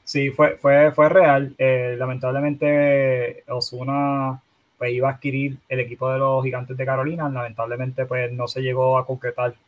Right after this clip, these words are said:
el, el negocio, ¿verdad? A pesar de que en un momento se había dicho, ¿verdad?, que estaban en la recta final de los acuerdos. Eh, lamentablemente, pues, eh, el detalle estaba en que, pues,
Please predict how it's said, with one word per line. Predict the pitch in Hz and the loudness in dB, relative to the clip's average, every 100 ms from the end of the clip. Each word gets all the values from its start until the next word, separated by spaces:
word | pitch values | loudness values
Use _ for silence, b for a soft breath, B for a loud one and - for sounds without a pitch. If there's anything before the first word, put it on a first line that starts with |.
| _ _ _ _ | _ _ _ _
el, | 117 120 - | -8 -8 -6
el | 123 120 | -6 -4
negocio, | 120 120 143 151 | -2 2 2 2
¿verdad? | 123 139 135 - - | 2 4 2 0 -2
A | 117 | -2
pesar | 117 113 | -2 -4
de | 117 131 | -4 -2
que | 143 143 | 0 0
en | 139 | 2
un | 135 | 2
momento | 151 139 135 135 | 0 0 -2 -4
se | 143 131 | -2 -2
había | 123 120 127 127 | -2 -2 -2 -2
dicho, | 123 - 160 151 | -4 -2 0 0
¿verdad?, | 123 120 131 | 0 -2 -2
que | 139 | -2
estaban | 123 123 123 | -2 -2 -2
en | 127 | -2
la | 127 | -2
recta | - - | -4 -8
final | 127 131 127 127 | -8 -6 -6 -6
de | 127 | -4
los | 143 | -2
acuerdos. | 127 156 165 139 127 _ _ _ _ _ | 0 2 2 0 -8 _ _ _ _ _
Eh, | 131 131 123 123 | 2 4 4 0
lamentablemente, | 123 120 117 123 139 143 147 143 147 | -2 -2 -2 0 2 2 0 -2 0
pues, | 143 135 131 123 - - _ _ _ - | 2 4 4 2 -2 -14 _ _ _ -4
eh, | 135 135 | 0 2
el | 127 131 | 2 2
detalle | 127 123 143 | 2 2 2
estaba | 147 147 160 151 | 4 6 8 6
en | 139 131 | 4 -2
que, | 131 127 127 123 120 120 | -2 0 2 2 2 0
pues, | 127 123 120 - | 0 -2 -4 -12